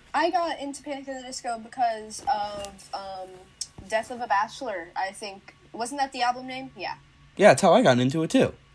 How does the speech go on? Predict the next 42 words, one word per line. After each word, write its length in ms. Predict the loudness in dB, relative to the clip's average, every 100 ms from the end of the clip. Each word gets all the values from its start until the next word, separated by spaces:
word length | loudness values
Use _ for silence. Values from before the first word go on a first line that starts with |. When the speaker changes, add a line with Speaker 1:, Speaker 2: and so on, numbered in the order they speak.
| 2
Speaker 2:
But 260 | 2 2
you, 120 | -4 -2
Speaker 1:
Yeah, 200 | 0 2 6
Speaker 2:
but 100 | 8
I 100 | 8
Speaker 1:
and 80 |
Speaker 2:
went 120 | 6 4
Speaker 1:
then 60 | 2
Speaker 2:
and 80 |
Speaker 1:
you 60 | 0
start 320 | 4 4 4 -2 -20 -6
Speaker 2:
I, 60 | -2
I 20 |
listened 420 | 0 0 2 4
back. 480 | 8 8 8 4 -6 -16 -16 2
I 60 | 6
like 240 | 8 8
that 200 | 10 8
stuff, 280 | 8 4 4
too. 420 | 0 2 4 2 -2 -16 -20 -20 -20 -6
But, 80 | 0
like, 240 | 2 0 -4 -20 -20 -20 -16 -16 -18 -20 -20 -20 0
don't, 200 | 0 4
don't 160 | 4 6
say 160 | 8 10
you're 120 | 10
a 20 | 8
better 440 | 4 4 6 4
fan 500 | 4 2 4 2 -2
just 240 | -2 -2 0
'cause 160 | 2
you're 200 | 4 2
an 80 | 0
older 320 | 0 0 0
fan. 400 | -4 -4 -6 -8 -12 _ -20 -20 -20 _ -10
Speaker 1:
Exactly. 720 | -8 0 0 -2 -8 -12 -14 -14
It's 180 | -10 -4
like, 180 | -4 -2
I 160 | -2 -2
started 340 | 0 -2 -2 -4
listening 520 | -6 -6 -8 -10 -12
be-, 100 | -16